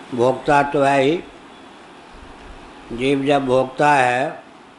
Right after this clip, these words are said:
अन्नादि का भोग करता ही है, तो उसके उपकरण भूत भोक्तृत्वाद भोगोपकरण भूतानाम एतेषाम पुरुषाणाम कर्तोपपद्यते।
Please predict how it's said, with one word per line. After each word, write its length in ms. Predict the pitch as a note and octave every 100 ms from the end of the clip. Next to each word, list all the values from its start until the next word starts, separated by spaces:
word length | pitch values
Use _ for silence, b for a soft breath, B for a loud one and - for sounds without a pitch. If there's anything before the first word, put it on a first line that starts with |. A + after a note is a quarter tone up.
| - C3+
अन्नादि 520 | B2 B2+ C3 B2+ C#3
का 200 | C#3 C3+
भोग 340 | B2 B2+ C3
करता 340 | C3 B2 - C#3+
ही 160 | D3+
है, 220 | C3 D3 - - - - - - - - - - - - - - - - - - - - - - - A#2+ - -
तो 160 | C3 C3+
उसके 240 | C3 D3
उपकरण 640 | C#3 C#3 - C#3 C#3+ D3 C#3+
भूत 440 | B2+ C#3 C#3 D3+ - - - - - - - - - - - - - B2
भोक्तृत्वाद 1080 | B2 C#3 C#3 - D3 D#3 - D3 C#3 C#3+ D3
भोगोपकरण 1120 | B2 A#2+ C3+ C3+ D3 D3 D3 C3+ C#3 C#3 C#3
भूतानाम 880 | A#2+ C3+ - D3 C#3 C#3 C#3 C#3+ C3
एतेषाम 600 | C3 C#3+ C3+ B2 C#3 C#3
पुरुषाणाम 760 | C#3+ C3+ C3 D3 C3+ C#3+ C#3+
कर्तोपपद्यते। 1300 | D3 D#3 C3+ - D3 D3+ C#3 D3 D3 D3+ D3 D#3 C#3